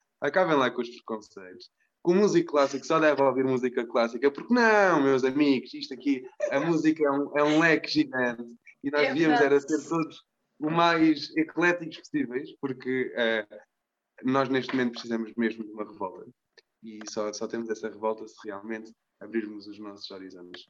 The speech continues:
Speaker 1: E uma maneira de abrir os nossos horizontes começa por chegar a casa e meteres um jazz a dar, percebes, de música clássica.
Speaker 2: Já, sabe
Speaker 1: Ou
Speaker 2: bué da
Speaker 1: seja, de música
Speaker 2: bem.
Speaker 1: clássica, ou seja, jazz, vai ouvir umas sinfonias.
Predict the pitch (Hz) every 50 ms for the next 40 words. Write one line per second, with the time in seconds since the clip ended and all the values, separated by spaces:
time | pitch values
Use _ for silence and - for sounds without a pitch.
0 | - 120 120 120 120 117 117 117 113 117 120 127 123 127 123 131 131 131 127 131
1 | 139 131 127 - - 131 131 127 127 131 135 143 - 143 _ _ _ _ _ -
2 | - 151 139 135 123 131 117 127 123 123 127 123 120 117 120 113 117 123 127 131
3 | 127 127 - 135 135 - _ _ _ _ _ - 143 143 139 139 139 139 127 131
4 | 139 135 123 127 123 120 113 113 107 104 107 101 98 - - _ _ _ _ -
5 | - - 104 101 101 107 107 104 101 104 - - - - 247 254 247 233 240 262
6 | 254 254 233 226 226 233 240 - - 262 - - 254 269 147 147 143 151 156 156
7 | 151 143 156 160 156 147 - 151 156 160 160 180 175 175 185 190 185 - - -
8 | - - - 147 156 151 180 180 175 165 131 135 160 185 185 185 185 180 - -
9 | _ _ _ - 131 165 185 196 196 190 170 196 196 185 185 175 170 170 170 180
10 | 170 160 165 - 156 175 196 185 143 113 104 101 -